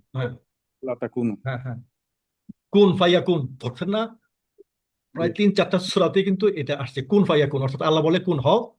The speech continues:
Speaker 1: তারপরে হয়ে যায়। এটার হচ্ছে এই শব্দটাই, কুন, যেটা আমরা বলি। তো আর কানা আমরা এতক্ষণ পড়ছি কি যে মূল শব্দটার অর্থ হচ্ছে ছিল, সে ছিল বা তারা ছিল। কিন্তু এটা যখন আল্লাহর ক্ষেত্রে ব্যবহৃত, তখন এটা সবসময় হবে বর্তমান বা ভবিষ্যৎ, এটা কখনোই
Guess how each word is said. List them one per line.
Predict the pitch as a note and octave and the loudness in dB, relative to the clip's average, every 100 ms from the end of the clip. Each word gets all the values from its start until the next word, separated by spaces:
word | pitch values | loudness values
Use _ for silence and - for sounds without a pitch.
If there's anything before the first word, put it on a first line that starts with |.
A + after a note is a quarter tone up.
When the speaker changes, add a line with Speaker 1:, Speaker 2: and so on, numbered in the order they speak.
| - | -4
Speaker 1:
তারপরে | C#3+ C#3+ F#3+ | -4 0 0
হয়ে | D3+ C#3 | 0 0
যায়। | B2+ - _ _ _ _ - | -4 -10 _ _ _ _ -6
এটার | D#3+ F3+ | -2 -2
হচ্ছে | G3 C3+ - G3+ | -2 -8 -2 -2
এই | G3 F3 | 2 2
শব্দটাই, | E3 C3 C3+ A#2+ | 2 -2 -2 -6
কুন, | - D3+ B2 - _ _ - | -4 -4 -4 -8 _ _ -10
যেটা | C3+ | -8
আমরা | B2 A#2 | -6 -8
বলি। | A2+ G2+ _ _ _ _ _ _ _ _ | -10 -12 _ _ _ _ _ _ _ _
তো | - | -6
আর | E3 | 0
কানা | D#3+ F3 G#3+ | 2 4 4
আমরা | F#3 F3+ | 2 2
এতক্ষণ | F3+ F#3+ G3 | 0 0 -2
পড়ছি | F3+ G3+ | -2 -4
কি | G#3 | -2
যে | F3+ A3+ | 2 2
মূল | F#3+ F3 F3 | 2 -2 -2
শব্দটার | D#3 D3+ G3 G3+ | -2 -2 0 -2
অর্থ | D#3 C#3 | -2 -4
হচ্ছে | F3+ F3 G#3 F#3+ | -6 -4 -2 -2
ছিল, | - D#3 B2+ - _ _ | 0 0 0 -2 _ _
সে | - D3+ | -2 0
ছিল | - D3+ | 0 -2
বা | D#3+ | 0
তারা | G#3+ C#3+ D3 | 2 2 2
ছিল। | C#3+ A#2 - _ _ _ - | -2 -10 -12 _ _ _ -6
কিন্তু | F3+ F3+ | 0 0
এটা | E3 F#3+ | 0 0
যখন | G3 | -2
আল্লাহর | F#3+ F3+ G3 F#3+ | 0 4 4 4
ক্ষেত্রে | G3 A3+ | 2 2
ব্যবহৃত, | F#3+ E3 D3+ - | 2 0 -6 -8
তখন | D3+ | -6
এটা | F3 | -6
সবসময় | - D3+ G3 F#3 | -6 -4 -2 -2
হবে | G3+ C#4 - - _ _ _ _ B2 | -2 -4 -6 -18 _ _ _ _ -2
বর্তমান | F3 F3+ D#3 | 0 0 -2
বা | D#3 | -2
ভবিষ্যৎ, | D#3+ D#3 C#3 A#2+ | 0 0 0 -2
এটা | C3+ | -4
কখনোই | C#3 D#3+ | -4 -2